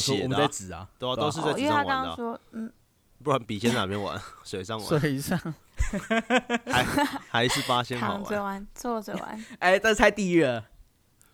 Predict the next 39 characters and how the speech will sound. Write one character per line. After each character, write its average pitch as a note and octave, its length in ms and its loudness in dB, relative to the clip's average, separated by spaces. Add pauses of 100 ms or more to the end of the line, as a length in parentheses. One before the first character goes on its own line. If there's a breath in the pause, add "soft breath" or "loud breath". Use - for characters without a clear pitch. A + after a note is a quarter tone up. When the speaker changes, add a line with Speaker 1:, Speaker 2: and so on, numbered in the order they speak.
(720 soft breath)
Speaker 2:
哦， C#3 440 -2
哦， C3 60 0
对 B2+ 100 -4
不 B2+ 40 -4
起， A2 120 -4
对 G2+ 80 -4
不 G2 60 -4
起， F#2 100 -10
对 E2+ 140 -10
不 - 20 -10
起， F2 160 -14
我 F#2 140 -6
不 G#2 120 -10
是 A#2+ 200 -6
有 F#2+ 180 -8
意 G2+ 100 -6
的， E2 140 -14
我 A2 100 -8
只 G#2 160 -16
是 G2+ 340 -6
接 G#2 180 -8
上 F#2+ 180 -8
去 F#2 200 -12
而 - 120 -14
已。 F2+ 80 -16 (1700 soft breath)
哎， F3+ 120 0 (200 loud breath)
那 G3+ 180 6
所 D3+ 140 2
以 D3+ 80 4
你 A2+ 100 0
们 G2+ 320 -4 (920)
有 A#2 200 0
算 E3+ 280 -2
过 D3 460 2
刚 C3+ 340 -4
前 B2+ 160 -8
面 A2+ 120 -4
的 G2+ 60 -8
吗？ F#2 300 -6